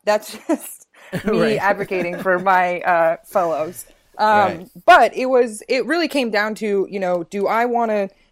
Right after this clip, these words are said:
Speaker 1: take money out of my small budget of the art department to pay someone else to help me, or do I just wanna do it? And honestly, I just was like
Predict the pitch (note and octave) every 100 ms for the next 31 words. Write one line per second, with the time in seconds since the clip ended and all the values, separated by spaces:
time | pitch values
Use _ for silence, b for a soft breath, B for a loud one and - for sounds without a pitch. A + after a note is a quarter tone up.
0 | - - B3+ - - - G#3+ A3+ F#3+ F3+
1 | F#3 F3+ E3 F3 F#3 F#3+ - G3 F3+ E3
2 | F#3 G3+ F#3+ D#3+ D#3+ D#3 - - _ _
3 | _ F3 F3 E3 D#3 F3 D#4+ - F#3 E3
4 | E3 - F#3 - G#3+ G#3 G3+ F#3 E3+ E3
5 | D#3+ - D#3 B3+ A#3 F#3 - F3 F#3+ A3
6 | G#4+ E4+ A#3+ D3+ - D3+ D3+ F2 - _
7 | _ D#3+ G#3+ C#4+ D4+ E4+ - G3+ E4 -
8 | F3+ E3 D3+